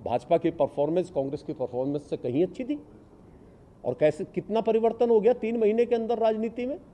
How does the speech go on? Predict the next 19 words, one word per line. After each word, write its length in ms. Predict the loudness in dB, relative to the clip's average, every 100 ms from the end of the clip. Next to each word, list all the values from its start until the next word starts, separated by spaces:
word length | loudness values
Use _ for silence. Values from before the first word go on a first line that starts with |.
| -20 -20 -20 -20 -20 -20 -20 -10 -6
कि 40 |
भाजपा 320 | -2 2 2
बिल्कुल 320 | 2 2 2
गायब 260 | 6 6 6
हो 80 | 2
गई। 120 | -4 -8 -20 -20 -20 -20 -20 -20 -20 -20 -20 -20 -20 -20 -20 -20 -20 -20 -20 -20 -20 -20 -20
इसका 200 | -4 0
तो 100 | 2
राजनीतिक 480 | 4 4 2 0 -2
विश्लेषण 400 | -2 -2 -2 -2
करना 280 | -2 -2 -2
चाहिए 260 | -2 -4
था, 100 | -6
और 1700 | -14 -18 -20 -20 -20 -20 -20 -20 -20 -20 -20 -20 -20 -20 -20 -20 -10 -6
इसका 180 | 0
राजनीतिक 440 | 2 2 0 -2 -4
विश्लेषण 460 | -4 -6 -4 -2
यही 240 | 0 0
है 100 | 0